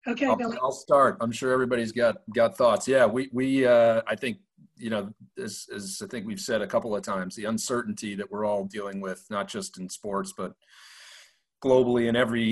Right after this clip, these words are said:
Speaker 2: industry is, uh, is unlike anything probably any of us ever expected to, uh, <laughs> to have to deal with. Um,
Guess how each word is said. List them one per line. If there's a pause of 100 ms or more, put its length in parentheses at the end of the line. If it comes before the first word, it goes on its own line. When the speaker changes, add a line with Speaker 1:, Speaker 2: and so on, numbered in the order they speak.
(160)
Speaker 2:
industry
is,
uh,
is (240)
unlike
anything (160)
probably
any
of
us
ever
expected
to, (200)
uh,
<laughs>
to
have
to (100)
deal
with. (160)
Um,